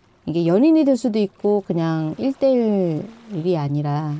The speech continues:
여러 모임에서 헤어지는 분들이니까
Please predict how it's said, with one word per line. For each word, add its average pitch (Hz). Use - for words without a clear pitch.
여러 175
모임에서 196
헤어지는 202
분들이니까 147